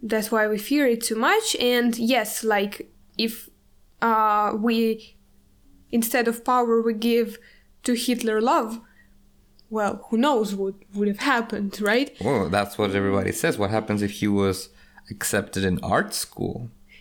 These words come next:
Speaker 1: Yeah, and if, if he was full of love, how much love would he bring to the world with his leadership, uh,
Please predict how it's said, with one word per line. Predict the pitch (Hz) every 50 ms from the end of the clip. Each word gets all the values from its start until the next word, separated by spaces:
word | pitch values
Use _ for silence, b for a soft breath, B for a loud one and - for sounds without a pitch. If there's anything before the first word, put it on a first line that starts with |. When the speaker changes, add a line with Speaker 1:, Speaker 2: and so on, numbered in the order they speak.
| b b -
Speaker 1:
Yeah, | 214 208 240 269 262 226
and | 196 202 208 208 202
if, | - - -
if | - 233 226
he | 226 - 226
was | 208 214 208 214
full | - - 247 247 233 214
of | 208 208
love, | 233 247 233 214 202 208 - -
how | 240 214
much | 220 226 226 220 220 - -
love | 262 269 277 262 233 220
would | 233 240 226
he | - - - 247 226
bring | 214 208 214 233 254 262 254 233 226 220 214
to | 233 208
the | 214 220
world | 214 233 254 247 240 240 233 226
with | 214 220 208 214
his | - 240 233 226 226 B B B B B B
leadership, | 233 254 269 233 233 233 226 226 - - 247 226 220 - - 226 -
uh, | - 220 220 214